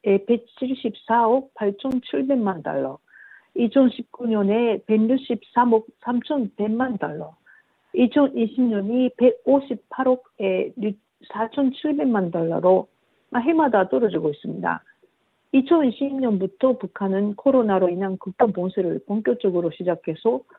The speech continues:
무역 액수도 떨어지고 있고, 막 국제 제재는 지속되고 있습니다.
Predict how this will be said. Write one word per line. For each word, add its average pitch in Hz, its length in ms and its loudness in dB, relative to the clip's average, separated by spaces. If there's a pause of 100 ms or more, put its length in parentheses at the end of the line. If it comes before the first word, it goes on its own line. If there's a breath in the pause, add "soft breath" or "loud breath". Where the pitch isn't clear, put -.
(120)
무역 254 300 2
액수도 180 600 0
떨어지고 175 460 2
있고, - 360 -10 (440)
막 202 160 -2
국제 233 360 2
제재는 208 460 0
지속되고 254 540 -2
있습니다. 143 520 -10